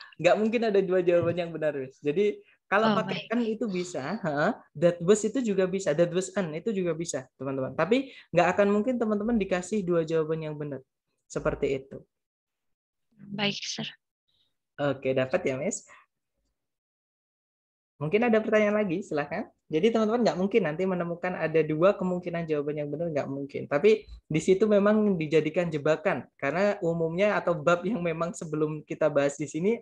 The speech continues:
Speaker 1: adalah yang conjunction subject predikat udah. Nah, tapi adjektif juga udah, seperti itu. Yang belum adalah penggunaan lebih jauh, yaitu penggunaan that.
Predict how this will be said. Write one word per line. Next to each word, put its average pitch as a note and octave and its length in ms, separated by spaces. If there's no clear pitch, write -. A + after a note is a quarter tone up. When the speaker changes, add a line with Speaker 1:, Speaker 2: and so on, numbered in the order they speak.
Speaker 1:
adalah D3 400
yang D3 320
conjunction D3 400
subject C#3 320
predikat C#3+ 400
udah. C#3+ 240
Nah, C3+ 80
tapi C3+ 320
adjektif D3+ 480
juga D3+ 240
udah, D#3 320
seperti C#3+ 400
itu. D3+ 80
Yang D#3 160
belum E3+ 240
adalah F3 400
penggunaan E3 560
lebih D#3 320
jauh, F3 400
yaitu D3 400
penggunaan D3 480
that. C#3 240